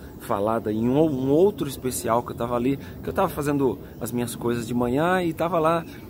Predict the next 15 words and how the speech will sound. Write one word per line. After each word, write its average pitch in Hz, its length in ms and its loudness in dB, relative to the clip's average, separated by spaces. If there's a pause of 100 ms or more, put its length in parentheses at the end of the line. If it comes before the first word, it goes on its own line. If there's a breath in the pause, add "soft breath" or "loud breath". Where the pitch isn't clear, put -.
o - 60 -12
pessoal 123 340 0
zapeando 113 480 -2
a - 20 -6
T 117 140 -4
V 139 520 -6
e - 60 -4
eu 196 140 0
fico - 280 -10
só 185 300 2
ouvindo 147 420 4
aqui. 98 300 -4 (180)
Empatia 190 800 -2 (240 loud breath)
não 165 180 0
é 220 280 -2